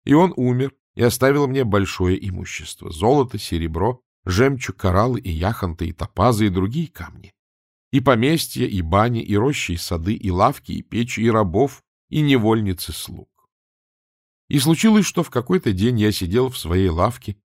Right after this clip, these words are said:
окружённый слугами и челядью, и вдруг подъехала девушка верхом на муле, и прислуживали ей три невольницы, подобные лунам. И, приблизившись ко мне, она спешилась подле моей лавки и села подле меня и спросила:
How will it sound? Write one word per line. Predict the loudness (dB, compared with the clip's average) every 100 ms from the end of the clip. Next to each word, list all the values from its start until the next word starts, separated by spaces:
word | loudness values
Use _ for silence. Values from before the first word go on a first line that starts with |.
| _
окружённый | -2 2 4 4 4 2 -2
слугами | -2 -4 -2 -2 -2
и | -4
челядью, | -2 2 2 0 -4 -6 _ _
и | 2 4
вдруг | 4 4
подъехала | 2 2 2 0 0 0
девушка | 2 0 -2 -2
верхом | 0 -2 -6 -6
на | -4
муле, | -4 -6 -6 -12 -18 _ _ _ -2
и | 0
прислуживали | 4 4 4 2 4 4 4
ей | 4 4 2
три | 0 0
невольницы, | 2 2 2 0 -4 -6 -4
подобные | -2 0 0 0 0
лунам. | 0 -2 -6 -10 -14 -20 _ _ _ _ _ _ 0
И, | 2
приблизившись | 4 4 4 2 0 -2 -6 -4
ко | -4
мне, | -2 -2 -2 -6 _ -4
она | 0 2
спешилась | 2 2 0 2 2 0
подле | 0 0 0
моей | 2 2
лавки | 4 2 2 -2
и | -6
села | -2 0 0
подле | 0 0 0
меня | 0 0
и | -2
спросила: | -4 -6 -4 -4 -6 -6